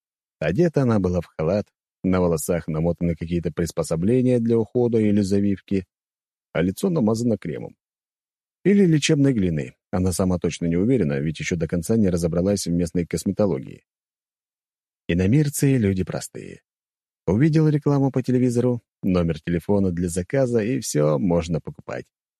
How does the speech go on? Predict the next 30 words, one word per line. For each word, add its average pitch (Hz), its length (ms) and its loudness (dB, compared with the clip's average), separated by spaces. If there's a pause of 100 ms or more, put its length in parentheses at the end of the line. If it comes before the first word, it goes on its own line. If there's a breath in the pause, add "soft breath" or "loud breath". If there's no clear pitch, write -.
(400)
Ведь 104 180 0
не 131 100 4
будет 143 340 2
же 120 120 0
человек 110 460 2
с - 80 -4
экрана 101 420 0
врать 95 320 0
насчет 87 360 -2
того, 87 340 -2
что - 160 -6
эта 80 180 -2
мазь 95 360 -2
омолодит 98 480 0
кожу 92 320 0
за 82 140 -2
пару 87 280 -2
дней 87 440 -2 (340)
и 104 60 2
сделает 95 480 0
ее 90 140 2
нежной, 90 440 0
как 87 200 -8
у 92 40 -2
младенца. 82 720 -2 (1400)
«Вот 220 360 6
же 202 220 6
гад!» — 160 680 0 (240)
прошипела 76 540 -2
Мира, 90 380 0